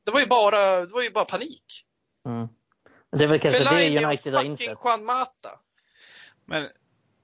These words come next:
Speaker 2: Det kan ju vara det United har insett också. Med tanke på
Speaker 1: Det
Speaker 2: de
Speaker 1: tror jag
Speaker 2: spelarna.
Speaker 1: absolut. Det är därför vi värvar karaktärer nu.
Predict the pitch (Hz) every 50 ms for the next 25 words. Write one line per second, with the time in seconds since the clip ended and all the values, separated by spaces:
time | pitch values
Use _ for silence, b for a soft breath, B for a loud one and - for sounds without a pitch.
0 | _ _ 147 139 - 156 147 139 135 151 147 160 160 156 147 143 139 143 135 127
1 | - 135 123 127 127 139 131 - _ 104 107 - - - 104 - - 107 - _
2 | _ _ _ _ _ _ _ _ 123 - - 120 113 107 - 107 185 220 220 -
3 | 403 381 202 175 175 - 190 175 196 277 320 - - 170 170 202 254 277 - 285
4 | 233 220 214 185 180 180 175 - 185 165 160 - - 247 311 285 202 139 117 110
5 | 120